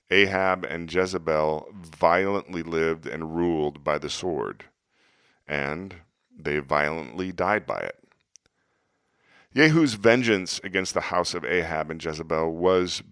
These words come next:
beyond complete. Yehu's devotion to God wasn't.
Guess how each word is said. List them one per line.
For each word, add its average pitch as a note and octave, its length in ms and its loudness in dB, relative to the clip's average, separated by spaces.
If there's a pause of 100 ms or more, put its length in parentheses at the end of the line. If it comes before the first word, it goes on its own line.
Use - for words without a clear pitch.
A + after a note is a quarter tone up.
beyond F#2+ 880 2 (360)
complete. A#1+ 640 -14 (1120)
Yehu's E2+ 420 2
devotion E2+ 560 -2
to D2+ 140 -10
God C#2 720 0 (500)
wasn't. B1+ 560 -6